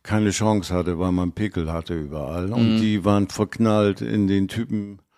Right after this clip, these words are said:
Speaker 1: der eine Klasse höher war.
Speaker 2: Mhm.
Speaker 1: Und man sah sie wieder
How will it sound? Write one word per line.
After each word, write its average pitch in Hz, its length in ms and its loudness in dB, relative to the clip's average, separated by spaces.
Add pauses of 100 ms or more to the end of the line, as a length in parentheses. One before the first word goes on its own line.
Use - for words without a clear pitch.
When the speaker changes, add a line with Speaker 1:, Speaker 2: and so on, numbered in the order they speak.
(420)
Speaker 1:
der 107 140 0
eine 107 300 2
Klasse 101 340 2
höher 95 460 4
war. 76 480 -2
Speaker 2:
Mhm. 110 380 0 (280)
Speaker 1:
Und 104 180 -18
man 104 180 -2
sah 110 200 2
sie 95 240 -4
wieder 104 540 0